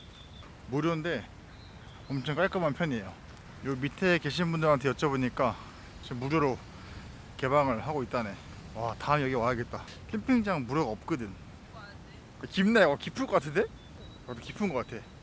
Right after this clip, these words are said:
딱 봐도 깊어. 와, 무섭다.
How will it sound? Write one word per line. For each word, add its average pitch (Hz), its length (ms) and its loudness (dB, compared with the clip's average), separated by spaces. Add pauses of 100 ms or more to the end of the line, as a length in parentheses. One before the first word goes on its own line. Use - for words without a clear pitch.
(400)
딱 175 140 -6
봐도 175 140 -4
깊어. 113 280 -10 (1900)
와, 110 340 -4
무섭다. 131 460 -6